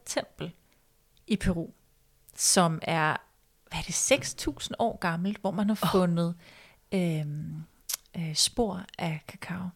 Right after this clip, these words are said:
Speaker 2: Nej,
Speaker 1: til
Speaker 2: hvor
Speaker 1: rituel
Speaker 2: sjovt.
Speaker 1: brug. Altså, som er kakao, man kan genkende i dag.
Speaker 2: Ej, hvor sjovt.
Speaker 1: Det er så fantastisk. Jeg får helt kuldegysninger, fordi det er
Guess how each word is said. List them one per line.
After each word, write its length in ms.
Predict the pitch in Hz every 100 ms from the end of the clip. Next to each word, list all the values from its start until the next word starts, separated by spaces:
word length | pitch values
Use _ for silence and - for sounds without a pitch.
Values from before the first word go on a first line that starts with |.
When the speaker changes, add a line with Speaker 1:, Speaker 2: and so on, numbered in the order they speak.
| _ _
Speaker 2:
Nej, 140 | - 220
Speaker 1:
til 80 | 277
Speaker 2:
hvor 60 | 269
Speaker 1:
rituel 260 | - 185
Speaker 2:
sjovt. 180 | - -
Speaker 1:
brug. 200 | - - - _ _ _ - _ -
Altså, 220 | 214 -
som 200 | - 180 -
er 260 | 160 170 170 - _ -
kakao, 380 | 185 - 180 170
man 140 | 180
kan 140 | 165
genkende 500 | 156 160 165 180 -
i 40 | -
dag. 260 | - - - -
Speaker 2:
Ej, 300 | 208 208 214
hvor 160 | 202 196
sjovt. 440 | 165 - 196 233
Speaker 1:
Det 60 | 190
er 40 |
så 220 | 156 - 196
fantastisk. 600 | - 170 165 156 175 175
Jeg 80 |
får 80 | 165
helt 200 | 175 214
kuldegysninger, 720 | - - 220 202 165 - - 170
fordi 200 | 170 175
det 320 | 185 175 -
er 160 | 170